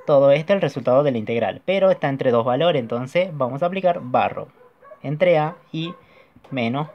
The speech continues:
uno. Bien, esto lo borramos y esto ya no me sirve. Ahí está,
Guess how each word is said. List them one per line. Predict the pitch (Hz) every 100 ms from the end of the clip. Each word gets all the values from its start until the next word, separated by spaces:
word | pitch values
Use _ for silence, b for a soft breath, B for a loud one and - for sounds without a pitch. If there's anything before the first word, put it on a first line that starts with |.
| -
uno. | 123 110 98 - _ _ _ _ _ _ _ B 523 B B B B -
Bien, | 175 220 - _
esto | - -
lo | 123
borramos | 143 175 202 208 196 -
y |
esto | 131 -
ya | 113
no | 117
me | 113 117
sirve. | 185 196 214 - b b b b b b b _ - - _ _ _ _ _ _ _ _ _ _ _ -
Ahí | 120
está, | 110 - 107